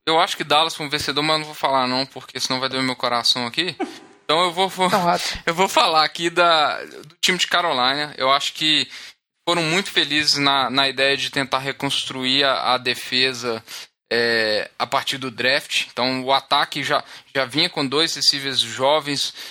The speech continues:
Speaker 1: é, dos últimos drafts. Tem o McCaffrey, tem o Bridgewater, então já era um, um ataque, vamos falar assim, com as, com as principais posições ali, é,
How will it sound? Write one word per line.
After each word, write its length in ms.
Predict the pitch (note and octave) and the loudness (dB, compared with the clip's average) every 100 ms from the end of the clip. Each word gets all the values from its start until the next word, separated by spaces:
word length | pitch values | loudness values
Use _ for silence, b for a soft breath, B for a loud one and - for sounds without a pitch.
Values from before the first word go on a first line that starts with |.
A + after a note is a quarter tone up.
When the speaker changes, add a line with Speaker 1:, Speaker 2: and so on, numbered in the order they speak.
| B | B
Speaker 1:
é, 360 | A#2+ A#2+ A#2 A2+ | 0 2 2 0
dos 260 | A2+ A#2+ | -4 -8
últimos 420 | A#2 B2 - A2+ A#2 | -8 -6 -4 -4 -4
drafts. 440 | A#2 C3+ C#3 - | 0 0 0 -2
Tem 180 | - D3 | -2 0
o 60 | |
McCaffrey, 640 | C#3+ A#2 - C#3 C3+ - B2 | 0 -2 -2 -2 -2 -4 -8
tem 260 | - C#3+ | -2 -2
o 80 | C#3+ | -2
Bridgewater, 720 | B2 A#2+ C3+ B2 A#2+ C3 C#3 C3 | -6 -10 -8 -6 0 2 2 -2
então 300 | B2 C3 C3 | -4 -4 -2
já 160 | C3 | -2
era 160 | B2 C3+ | 0 -2
um, 100 | B2+ - B B C3 | -4 -8 B B -2
um 100 | B2+ | -2
ataque, 480 | - B2+ B2 B2+ A#2+ _ _ _ _ | 0 0 -2 -6 -16 _ _ _ _
vamos 120 | C3+ | -4
falar 140 | C3+ C3+ | 0 2
assim, 200 | - B2 | 0 -4
com 180 | - D3 | -2 0
as, 140 | D3 | 0
com 180 | - D3 | -2 -2
as 140 | C#3 | -2
principais 760 | - C#3+ - C#3 D#3 D3+ - - _ _ | -2 -2 0 2 0 0 -4 -4 _ _
posições 800 | D3+ D3 C3 - C#3 C#3 C3 B2+ | -4 0 2 2 2 0 0 -2
ali, 280 | B2 B2+ - B B - | -2 -4 -6 B B -2
é, 520 | B2 A#2+ A#2 A2 - | 2 4 2 0 -2